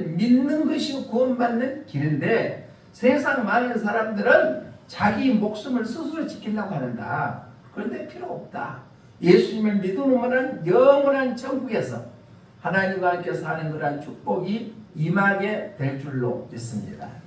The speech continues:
또 사도 바울은 갈라디아에 있는 교회들에게 갈라디아서 이 장 십육 절에서 이렇게 표현하고 있습니다. 시작.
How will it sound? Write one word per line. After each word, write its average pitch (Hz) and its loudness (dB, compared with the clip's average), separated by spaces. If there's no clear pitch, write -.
또 - 8
사도 233 4
바울은 277 4
갈라디아에 208 0
있는 214 -4
교회들에게 190 -2
갈라디아서 170 0
이 156 -8
장 147 -4
십육 226 -8
절에서 240 -2
이렇게 180 0
표현하고 151 -6
있습니다. - -10
시작. - -4